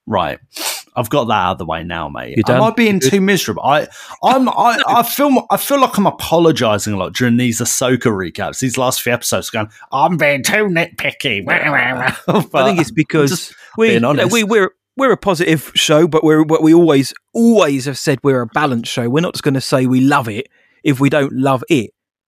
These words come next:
Speaker 2: We, if we like it, we'll just say we like it, but here's our issues with it. And
Speaker 1: Yeah.
Speaker 2: me,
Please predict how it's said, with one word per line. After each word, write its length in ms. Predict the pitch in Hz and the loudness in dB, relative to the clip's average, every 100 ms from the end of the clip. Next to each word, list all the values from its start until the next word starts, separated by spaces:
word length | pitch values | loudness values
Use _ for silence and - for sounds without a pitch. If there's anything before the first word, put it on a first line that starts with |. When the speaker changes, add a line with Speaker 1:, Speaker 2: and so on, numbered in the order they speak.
| _ - | _ -4
Speaker 2:
We, 100 | 180 | 0
if 180 | 175 | 2
we 100 | 156 | 2
like 300 | 151 220 - | 2 0 0
it, 140 | 127 170 | -2 0
we'll 140 | 160 | 0
just 160 | - - | 0 0
say 160 | 190 | -2
we 100 | 139 | 0
like 260 | 151 170 - | 2 0 -2
it, 100 | 127 | -10
but 100 | 113 | 0
here's 200 | 160 147 | 2 2
our 160 | 131 165 | 2 2
issues 300 | - 123 110 | 0 -4 -4
with 120 | 110 | -4
it. 140 | 113 _ _ - - | -6 _ _ -20 -6
And 400 | 143 143 143 127 | 0 4 4 2
Speaker 1:
Yeah. 300 | 107 104 87 - - _ | 2 2 -2 -4 -20 _
Speaker 2:
me, 360 | 147 180 151 | 0 2 4